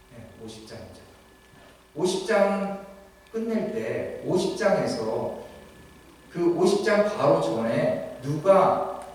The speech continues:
그곳으로 들어가게 되죠? 바로 야곱의 가족들이 칠십 명이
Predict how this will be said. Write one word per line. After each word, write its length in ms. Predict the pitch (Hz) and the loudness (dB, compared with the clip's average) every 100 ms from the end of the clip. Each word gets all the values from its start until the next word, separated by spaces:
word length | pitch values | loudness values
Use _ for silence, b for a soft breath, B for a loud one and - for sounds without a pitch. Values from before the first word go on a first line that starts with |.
| - - - | -20 -16 -6
그곳으로 600 | 156 175 160 147 143 143 | -4 -2 -2 -2 -2 -2
들어가게 540 | 127 127 120 107 104 | -4 -2 -2 -2 -6
되죠? 380 | 98 - - - - - - | -6 -6 -6 -8 -14 -16 -6
바로 540 | 131 - - - - - - | 0 0 0 -4 -8 -12 -6
야곱의 760 | 113 131 147 147 160 - - - - - - - - | 0 2 2 2 2 2 0 -6 -10 -16 -18 -20 -20
가족들이 1000 | - - 147 147 - 123 135 - - - | -16 -8 -4 -4 -4 -4 -2 -2 -4 -8
칠십 420 | - 208 202 175 131 | -8 -6 -4 -4 -4
명이 460 | 151 214 - 208 | -2 -2 -4 -6